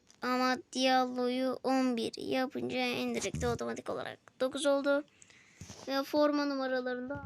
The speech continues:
ayarladık. Bir numara, dört numara, beş numara, on yedi,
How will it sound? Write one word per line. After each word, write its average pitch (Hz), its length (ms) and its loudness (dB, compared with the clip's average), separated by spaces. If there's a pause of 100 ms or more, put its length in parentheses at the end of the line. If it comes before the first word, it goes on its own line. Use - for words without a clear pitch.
ayarladık. 254 680 -2 (500)
Bir 269 280 0
numara, 262 640 4 (180)
dört 277 260 0
numara, 233 340 -6 (260)
beş 262 280 0
numara, 240 680 -6
on 277 160 0
yedi, 254 520 -2